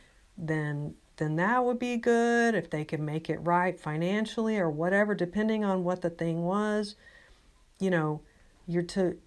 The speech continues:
you are to pray about the situation, and you are not to become your own aven-, avenger.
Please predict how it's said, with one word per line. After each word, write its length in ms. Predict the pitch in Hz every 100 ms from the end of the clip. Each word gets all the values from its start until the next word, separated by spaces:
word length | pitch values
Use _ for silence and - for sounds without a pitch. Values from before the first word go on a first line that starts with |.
| -
you 380 | 185 247 311
are 160 | 269 254
to 240 | 247 214
pray 800 | 175 - - 180 165 156 135 123 -
about 380 | 151 160 151
the 100 | -
situation, 920 | 151 - 156 - 151 143 135 - 135 143 - _ _ _ _ -
and 160 | 175
you 280 | 196 254 277
are 140 | 196
not 360 | 175 190 254 262
to 80 | 196
become 420 | 202 202 185 175
your 160 | 151 151
own 220 | 151 151
aven-, 340 | 139 143 143 -
avenger. 760 | 151 147 180 190 147 131 -